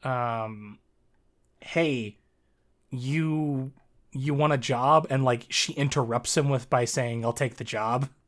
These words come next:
'Cause I guess, I mean, to be fair, it makes sense. Like, if she, she doesn't have, like, many options anyways. And this of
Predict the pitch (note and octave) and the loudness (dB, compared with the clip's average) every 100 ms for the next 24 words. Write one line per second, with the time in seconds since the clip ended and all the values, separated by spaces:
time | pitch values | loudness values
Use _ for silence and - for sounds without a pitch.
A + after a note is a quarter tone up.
0 | _ - B2+ A2+ A#2 A2+ A2 - - - | _ -6 -4 -4 -4 -4 -4 -4 -4 -8
1 | _ _ _ _ _ _ _ E3 E3+ D3+ | _ _ _ _ _ _ _ 6 6 6
2 | C#3 A#2+ - _ - B3 A#3 A3 F3 F#3 | 4 0 -6 _ 2 4 8 8 8 4
3 | - - E3 C3+ A#2+ - C3+ C#3+ C3+ - | 0 4 4 4 2 -2 -2 -2 -2 0
4 | D3 C3+ - - D#3+ D#3 C#3+ C3+ C3+ C3+ | 0 0 -2 2 2 2 -2 0 2 2
5 | B2+ A#2 A2+ A2+ - _ _ _ _ _ | 0 -8 -10 -10 -18 _ _ _ _ _
6 | _ _ _ - C3+ C3 B2 A#2 A#2+ - | _ _ _ -4 0 2 0 -2 -2 -4
7 | A2 A2 A#2+ G2+ G2+ G2+ G2+ G#2+ - - | -6 -4 -4 -6 -10 -10 -8 -8 -10 -14
8 | _ _ _ _ - B2 A2+ G#2+ G2+ C3+ | _ _ _ _ -10 -6 -4 -6 -4 -2
9 | - B2 | 0 -2